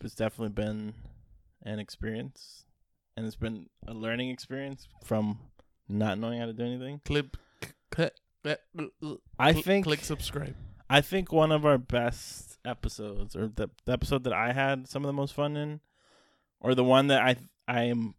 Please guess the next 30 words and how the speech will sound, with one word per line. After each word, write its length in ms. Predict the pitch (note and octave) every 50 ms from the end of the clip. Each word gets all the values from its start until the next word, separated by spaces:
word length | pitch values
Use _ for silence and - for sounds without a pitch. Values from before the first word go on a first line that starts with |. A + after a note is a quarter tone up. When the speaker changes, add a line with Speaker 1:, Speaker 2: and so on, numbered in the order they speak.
| _ _ _ _
Speaker 1:
most 400 | - A#2 A#2 A#2 A#2+ A#2+ - - -
proud 340 | - A2 B2 D#3 G3 G3+ -
to 60 | G#3+
be 140 | G#3 G#3+ G#3+
in, 200 | G#3+ A3+ A3+ G#3
is 160 | E3 C#3 -
probably, 800 | - - B2+ B2+ B2+ B2 C3 C3+ C3 C3 C3 C3 C3 C3 C3 C3 - - - - _ -
I 80 | B2
really 220 | C3 C#3 D#3+ F3 F#3
liked 460 | F#3+ F#3 F#3 F3+ E3+ - - - - - _ _ _ _ _ _ _ _ _ -
the 60 | A#2+
spooky 320 | - - C3+ C#3+ D3 D#3 D3
special 520 | C#3 - D#3 D#3+ - - E3 E3 E3+ E3+ - - - - - - - -
because 260 | - A2+ B2 A#2 A2+
we 80 | A#2 A2+
did, 460 | G#2 A2+ A#2 A#2+ A#2+ A#2+ A#2+ A2+ - - _ _ _ _ _ _ _ _ _ -
that's 180 | C3 C3+ B2+
the 60 | - -
kind 160 | D3+ D3 C#3
of 60 | B2
shit 160 | - C#3 C3
that 180 | C3+ B2 A2+ - _ _ _ -
gets 240 | B2+ A#2+ A2 - G#2+
me 160 | G#2+ B2 C#3+
excited, 540 | C#3 - - D3 D3 D3 D3 D3+ D3 C#3 B2+
like, 380 | A#2 A2 G#2 - - - - _ _ _ _ _ _ _ _ _ _ _ _ -
a 100 | - A2+
lot 320 | A2+ A2 A2 A2 A2+ A2+
of 140 | A2+ G#2 - - _ _ _ _ _ _ _ _ _ _ _ _ _ -
different 400 | B2 A#2 - - A#2 A2+ -